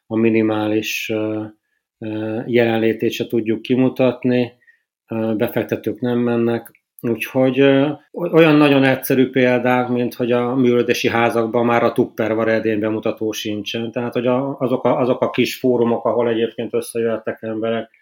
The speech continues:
azok sem nagyon működnek, és nagyon sok esetben mondjuk a polgármester se látja be ennek a jelentőségét, még a újraválaszthatóságának az érdekében sem.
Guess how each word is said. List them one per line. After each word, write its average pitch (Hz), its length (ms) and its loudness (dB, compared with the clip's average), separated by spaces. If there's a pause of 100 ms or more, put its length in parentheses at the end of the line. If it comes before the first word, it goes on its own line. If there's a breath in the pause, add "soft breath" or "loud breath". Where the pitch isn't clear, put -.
(460 soft breath)
azok 113 240 0
sem - 160 -4
nagyon 113 280 -2
működnek, 120 500 0
és 113 100 -8
nagyon 117 200 -4
sok - 180 -10
esetben 110 240 -6
mondjuk 107 200 -8
a - 100 -6
polgármester 107 560 -6
se 110 140 -10
látja 110 320 -10
be 110 100 -12
ennek 113 240 -14
a 117 60 -10
jelentőségét, 117 1120 -4
még 117 280 -2
a 113 240 -4
újraválaszthatóságának 113 1600 -2
az 120 120 -4
érdekében 120 680 -2
sem. 131 340 -4